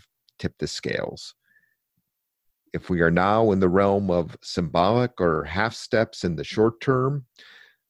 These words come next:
the prime minister's approach may allow him to claim he is going ahead, as he promised, and meanwhile, allow everyone else to pause just enough to avoid the massive conflict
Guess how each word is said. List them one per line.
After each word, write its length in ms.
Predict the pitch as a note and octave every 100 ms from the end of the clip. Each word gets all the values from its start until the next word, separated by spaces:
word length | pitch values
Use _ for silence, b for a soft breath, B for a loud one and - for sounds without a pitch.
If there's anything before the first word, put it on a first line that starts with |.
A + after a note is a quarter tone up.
| -
the 80 | -
prime 340 | - F#2+ A2
minister's 460 | A2 A2 - G#2+ F2+
approach 440 | - A2 A2+ -
may 200 | G#2 G2+
allow 360 | F#2 F#2+ G2 G#2+
him 220 | A2 G#2+
to 100 | G2+
claim 480 | - A2+ B2 C3+ B2+ -
he 200 | D#2+ C3
is 160 | C3+
going 300 | C3 C3+ D3
ahead, 440 | C3 C3 E3 - F2 _ _
as 180 | C#2+ G2+
he 80 | C3
promised, 640 | C3 A#2+ F#2 D2+ - - -
and 360 | D#2 F2 E2+ F#2
meanwhile, 840 | F3+ C4 F#3+ C#2+ B1+ C2 B1+ - _ _ _ _ -
allow 540 | F#2 F2+ G2+ F#2+ F#2 - _ _
everyone 400 | G#2 G#2+ F2+ F2
else 560 | D#3 G2+ - - - - _
to 80 | -
pause 600 | - G2 F2+ F2 E2+ - _ _ -
just 380 | - G#2+ - -
enough 480 | G2 C#2 - - _ _ _
to 180 | F2+ E2+
avoid 440 | E2 F2 F2 D#2+
the 80 | D2+
massive 680 | D2+ D#2+ F#2+ - D2+ C#2 _
conflict 680 | - G2+ F#2+ - C2 - _